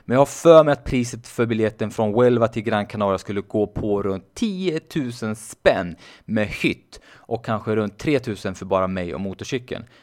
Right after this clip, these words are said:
Vilket jag tycker är dyrt i sig faktiskt. Tre lax för en liten motorcykel och en överdimensionerad flygstol. Jo, jag tackar jag. Men faktum är att flygstolen var riktigt bra.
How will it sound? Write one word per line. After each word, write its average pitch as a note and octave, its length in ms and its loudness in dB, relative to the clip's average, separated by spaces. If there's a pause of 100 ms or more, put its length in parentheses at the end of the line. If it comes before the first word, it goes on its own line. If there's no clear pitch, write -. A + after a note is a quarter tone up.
Vilket - 280 -6
jag G#3+ 140 0
tycker G#3+ 200 -2
är A3 60 2
dyrt G#3 340 -4
i G#3+ 120 -2
sig - 360 0
faktiskt. - 560 -6 (480)
Tre G#3+ 280 0
lax F#3 280 4
för - 80 -4
en D#3+ 60 -4
liten D#3 180 -2
motorcykel D3 560 -2
och B2 120 -2
en B2 100 -2
överdimensionerad A#2+ 680 2
flygstol. A#2 560 -2 (100)
Jo, D3+ 280 4 (100)
jag C#3+ 140 -4
tackar E3 280 2
jag. E2 160 4 (400)
Men D3+ 300 4 (360)
faktum C3+ 300 -4
är B2 60 2
att G#2 120 2
flygstolen A#2 540 -2
var F#2 200 4
riktigt G#2 480 -6
bra. A2 360 6